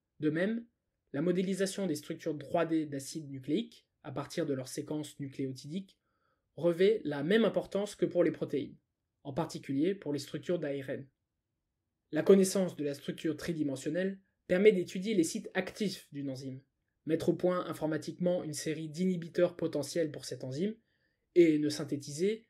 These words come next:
et ne tester que ceux qui semblent convenir. Cela permet de réduire les coûts en temps et en argent de ces recherches. De même, la connaissance de cette structure permet de faciliter l'alignement de séquences protéiques.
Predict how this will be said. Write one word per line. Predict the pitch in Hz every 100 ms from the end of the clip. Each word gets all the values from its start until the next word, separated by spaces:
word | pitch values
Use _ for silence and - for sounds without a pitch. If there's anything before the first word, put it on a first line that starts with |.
| _ _ -
et | 156
ne | 151
tester | 147 156 - 208 196
que | - 190
ceux | - - - 214 233 -
qui | -
semblent | 160 - 180 156
convenir. | 165 160 135 131 _ _ _ _ _ _ _ _
Cela | - 175 170
permet | 175 175 165
de | 156
réduire | 156 156 160 156
les | 143
coûts | - 175 233 - -
en | 143
temps | - 196 254 -
et | 185
en | 175
argent | 147 139 180
de | 202
ces | 190
recherches. | 160 147 123 127 - _ _ _ _ _ _ _ _ _ _
De | 147 156
même, | 165 220 233 - _ _ _ _ -
la | 151
connaissance | 190 190 190 196 160
de |
cette | 147 139
structure | - 156 135 220 233
permet | 202 156 190
de | 151
faciliter | 147 160 180 175 196
l'alignement | 180 165 165 156 170
de | 220
séquences | - - 151 -
protéiques. | - 147 135 - _